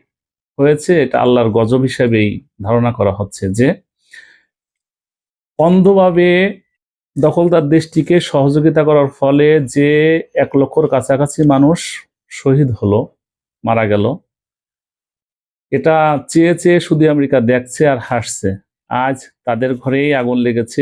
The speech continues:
এবং তারা মনে করতেছে যে গাজার মানুষ যে কষ্ট আছে সেটা অনুধাবন করার জন্যই, আহ,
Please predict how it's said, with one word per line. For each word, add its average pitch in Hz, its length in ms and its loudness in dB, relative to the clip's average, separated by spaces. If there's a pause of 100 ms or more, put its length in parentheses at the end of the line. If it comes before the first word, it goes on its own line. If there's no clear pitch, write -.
এবং 120 240 0
তারা 120 180 2
মনে 139 240 2
করতেছে 143 500 -4
যে 123 200 2 (640)
গাজার 120 380 0
মানুষ 156 300 2
যে 160 120 0
কষ্ট 147 300 -4
আছে 139 320 -2 (420)
সেটা 131 220 -2
অনুধাবন 143 520 2
করার 147 280 2
জন্যই, 160 340 2 (540)
আহ, 123 360 0